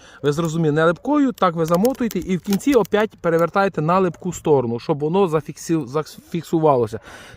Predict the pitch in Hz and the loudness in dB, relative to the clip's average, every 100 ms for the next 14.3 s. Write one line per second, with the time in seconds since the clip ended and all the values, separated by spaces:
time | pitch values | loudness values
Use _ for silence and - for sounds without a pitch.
0 | - 170 175 196 185 160 175 170 147 - | 0 2 2 2 2 2 2 2 -2 -2
1 | 165 160 - - 151 233 247 220 185 135 | 0 2 0 -4 -2 2 2 2 -8 -8
2 | 156 151 156 147 139 135 - 151 139 135 | -2 0 0 -2 -8 -8 -4 -2 -2 -4
3 | 127 117 92 - _ - - - _ - | -6 -6 -6 -10 _ -20 -20 -20 _ -6
4 | 190 214 175 185 147 - - _ _ _ | -4 -4 -4 -2 -2 -6 -20 _ _ _
5 | _ _ _ _ _ _ _ _ _ _ | _ _ _ _ _ _ _ _ _ _
6 | _ _ - 123 151 165 147 151 135 - | _ _ -8 -4 0 0 2 2 2 -4
7 | - - - - 139 175 165 139 127 127 | -14 -14 -12 -8 -2 0 0 -6 -10 -12
8 | 139 127 123 180 147 143 139 139 139 135 | -8 -8 0 0 2 -2 -2 -2 -4 -6
9 | 127 117 117 120 131 120 127 127 123 123 | -6 -6 -6 -8 -8 -8 -8 -8 -8 -8
10 | 123 143 - _ _ _ - 175 180 160 | -10 -14 -18 _ _ _ -14 -12 -10 -8
11 | 160 165 151 151 139 139 175 196 165 151 | -4 -2 -4 -6 -10 -4 -4 -2 -4 -4
12 | 151 151 147 139 156 151 147 143 151 151 | -2 -2 -2 -4 -4 -2 -2 -2 -4 -4
13 | 147 147 143 131 - 165 143 135 139 139 | -2 -2 -4 -10 -8 -4 -4 -6 -10 -8
14 | 143 196 | -6 -6